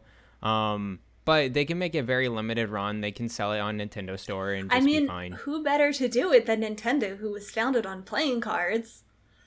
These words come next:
Speaker 1: That's true.
Speaker 2: Go
Speaker 1: De-,
Speaker 2: back to their
Speaker 1: definitely.
Speaker 2: roots.
Speaker 1: So.
Speaker 2: But yes, this looks like a
Speaker 1: Exactly.
Speaker 2: fun new
Speaker 1: I,
Speaker 2: mode.
Speaker 1: I'm down.
Speaker 2: Yeah, I knew you would be. And I feel like I was a little bit disappointed at first, and I'll talk about, you know, more of my in-depth thoughts, but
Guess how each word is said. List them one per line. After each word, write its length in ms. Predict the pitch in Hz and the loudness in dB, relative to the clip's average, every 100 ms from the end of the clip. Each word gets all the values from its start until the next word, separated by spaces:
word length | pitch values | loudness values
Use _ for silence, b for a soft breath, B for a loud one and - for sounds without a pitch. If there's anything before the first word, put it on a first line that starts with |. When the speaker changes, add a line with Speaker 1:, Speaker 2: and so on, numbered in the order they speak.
| b b b b _ _ _ _ | b b b b _ _ _ _
Speaker 1:
That's 180 | 110 123 | -2 -2
true. 480 | - 311 311 120 101 b b b _ - | 2 2 2 2 -2 b b b _ -8
Speaker 2:
Go 120 | 110 | -6
Speaker 1:
De-, 160 | - 214 | -4 0
Speaker 2:
back 220 | 214 226 | 0 0
to 60 | - | 0
their 80 | 254 | 2
Speaker 1:
definitely. 340 | 240 240 190 | 4 2 2
Speaker 2:
roots. 180 | - - | -2 -2
Speaker 1:
So. 320 | 85 85 87 - b b b b b b b - - | -4 -4 -8 -14 b b b b b b b -18 -4
Speaker 2:
But 120 | 214 | -2
yes, 220 | 202 - | -2 2
this 180 | 262 311 | 2 4
looks 180 | 349 - | 2 4
like 140 | 277 | 4
a 100 | - | 2
Speaker 1:
Exactly. 140 | 233 | 0
Speaker 2:
fun 180 | 254 240 | 0 2
new 80 | 247 | 4
Speaker 1:
I, 180 | 240 226 | 6 4
Speaker 2:
mode. 280 | 220 220 220 | 4 2 0
Speaker 1:
I'm 100 | 208 | -4
down. 280 | - 85 - | -6 -8 -10
Speaker 2:
Yeah, 320 | 208 139 92 - - | -8 -6 -4 -8 -8
I 100 | 220 | 0
knew 120 | 247 | 0
you 200 | 339 294 | 2 0
would 160 | 202 196 | 0 -2
be. 220 | 202 196 | -4 -6
And 320 | 196 214 220 | -4 0 0
I 140 | 226 233 | 0 -2
feel 220 | 262 294 | -2 0
like 300 | 302 277 - B B | 2 0 -6 B B
I 140 | 214 240 | 4 4
was 180 | 277 302 | 4 0
a 60 | |
little 360 | 285 226 226 226 | 2 2 4 4
bit 460 | 226 226 220 214 - | 4 2 0 -4 -4
disappointed 840 | 220 220 220 208 208 214 214 214 | -2 -2 -6 -8 -4 -2 -2 -2
at 180 | 196 - | -4 -6
first, 400 | - 214 208 208 | -2 -2 -2 -6
and 200 | 196 196 | -8 -4
I'll 140 | 185 208 | -4 0
talk 220 | 240 233 | 0 2
about, 300 | 220 - - | 0 0 -4
you 120 | 208 202 | -8 -6
know, 120 | 190 | -6
more 240 | 196 196 | -2 -2
of 80 | 196 | -2
my 100 | 185 | -6
in-depth 340 | 185 190 - | -8 -8 -6
thoughts, 320 | - 202 190 - | -2 -2 -2 -6
but 360 | 208 202 190 | -4 -2 -4